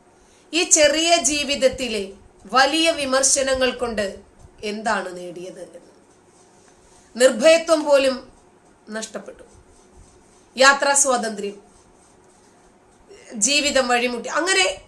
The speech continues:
ഒരുപാട് പ്രതിസന്ധികൾ. ഹൃദയത്തോട് അടുക്കി പിടിച്ചിരുന്ന ആൾക്കാരൊക്കെ അകന്നുപോയി. നമ്മൾ ആരൊക്കെയോ ആണ് എന്ന് കരുതിയിരുന്നവരൊക്കെ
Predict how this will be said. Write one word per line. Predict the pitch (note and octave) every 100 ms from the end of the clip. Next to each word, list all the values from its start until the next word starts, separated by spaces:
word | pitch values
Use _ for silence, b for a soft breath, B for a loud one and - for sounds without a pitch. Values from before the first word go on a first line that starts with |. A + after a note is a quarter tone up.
| -
ഒരുപാട് | C4+ D#4+ F4+ F#4 F4+ F#4 F#4
പ്രതിസന്ധികൾ. | F4 C#4+ - D4 C4+ A3+ F#3+ G3 _ _ _ _ _ _ _ _ _ _ -
ഹൃദയത്തോട് | C4+ D4+ D4+ D4 D4 C#4
അടുക്കി | C4 D4
പിടിച്ചിരുന്ന | D4+ C4+ C4 C#4 B3+ B3
ആൾക്കാരൊക്കെ | A#3+ A#3+ C4 A#3+ A#3 A3 C4+ A3 G3+ - _ - - G3+
അകന്നുപോയി. | G3+ A3 A3 G3+ G3+ - - _ _ b b b b b b b b -
നമ്മൾ | C4+ E4+
ആരൊക്കെയോ | F4+ D4 D4 D#4+ F4+ F4+ E4+ F4+
ആണ് | D#4 D#4 D#4
എന്ന് | E4 D4+ D4+
കരുതിയിരുന്നവരൊക്കെ | D4 C4 C4 D4 C#4+ C#4 C4 B3+ C4+ A#3